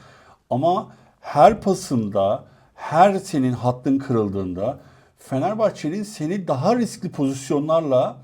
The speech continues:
e, kaleni zorladığı bir maç haline dönüşürdü.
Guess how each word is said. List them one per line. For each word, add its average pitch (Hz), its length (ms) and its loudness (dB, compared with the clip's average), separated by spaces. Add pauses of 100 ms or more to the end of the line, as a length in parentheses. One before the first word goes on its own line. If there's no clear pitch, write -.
(380)
e, 113 680 -2
kaleni 170 380 -2
zorladığı 165 680 0
bir 208 240 -4 (160)
maç 185 300 -4
haline 92 360 -2
dönüşürdü. 92 600 -6